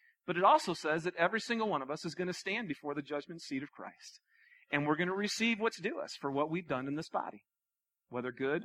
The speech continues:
or bad. And see, and so when you train yourself to be godly, I think what he's saying is gonna hold promise for the life to come. We're gonna be stand, be able to stand before Jesus, and we're gonna be saying, "You know what, man? I lived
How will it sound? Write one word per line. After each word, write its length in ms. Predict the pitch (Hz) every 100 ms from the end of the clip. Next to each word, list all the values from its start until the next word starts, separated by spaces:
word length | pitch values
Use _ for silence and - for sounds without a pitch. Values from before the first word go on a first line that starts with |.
| 208
or 120 | 185
bad. 300 | 175 - - - _ _ _ _ _ _ _ _ -
And 80 | 170
see, 160 | 214
and 100 | 214
so 100 | 202
when 200 | 208 214
you 80 | 196
train 420 | - 220 247 330
yourself 560 | 214 156 - 151 101 - - - _ _ _ -
to 100 | 190
be 140 | 185
godly, 540 | 170 202 226 156 101 -
I 100 | -
think 200 | 170 214
what 100 | 180
he's 100 | 165
saying 180 | - 208
is 100 | 160
gonna 120 | 285 190
hold 260 | 214 208
promise 640 | - 202 233 143 - - -
for 80 | -
the 80 | 175
life 220 | 185 196 -
to 80 |
come. 300 | - 185 196 - _ _ _ - _
We're 100 | 156
gonna 120 | 185 180
be 80 |
stand, 460 | 160 - 185 208 185
be 100 | 190
able 140 | 226
to 80 | 196
stand 300 | - 202 208
before 240 | 208 226 233
Jesus, 540 | 156 131 120 120 - 165
and 100 | 143
we're 120 | 160
gonna 120 | 170
be 120 | 156
saying, 260 | 151 160 135
"You 60 | 147
know 120 | 160
what, 100 | 185
man? 140 | 190 170
I 120 | 143
lived 340 | 143 160 180